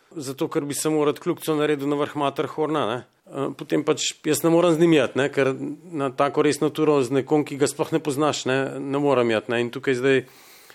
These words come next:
če človek to sprejme kot zavrnitev, s tem jaz nimam zadrege, ne, ker, eh,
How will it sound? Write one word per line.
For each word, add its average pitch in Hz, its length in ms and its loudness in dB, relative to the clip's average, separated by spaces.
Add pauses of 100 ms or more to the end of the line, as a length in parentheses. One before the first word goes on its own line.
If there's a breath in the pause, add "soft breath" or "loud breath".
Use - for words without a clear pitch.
(180 loud breath)
če - 120 -12
človek 135 320 -2
to - 160 0
sprejme 131 400 -2
kot 135 160 -2
zavrnitev, 135 600 0
s - 100 -12
tem 127 120 -2
jaz 123 160 -4
nimam 107 220 -2
zadrege, 101 440 -4
ne, 107 100 -6
ker, 107 220 -4
eh, 107 320 -4